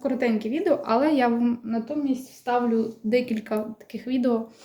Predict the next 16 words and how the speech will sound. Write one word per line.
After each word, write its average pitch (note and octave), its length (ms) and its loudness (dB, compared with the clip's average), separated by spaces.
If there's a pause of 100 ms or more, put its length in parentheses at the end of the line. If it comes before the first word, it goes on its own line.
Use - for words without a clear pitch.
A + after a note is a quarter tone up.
(440)
які B3 280 8
просто C4+ 420 4
не A#3+ 140 4
влазили A#3 580 4
в G#3 200 2
ті A4 320 4 (640)
минулі, D#4+ 540 10 (1600)
вибачте, A#3 460 -4
минулі D4 540 6 (180)
підключ-, C4 580 -4 (100)
ну, G#3+ 340 2
відео A#3 320 4
з A3 40 2
минулих A3+ 340 4
тижнів, D4+ 300 6
бо G#3+ 160 0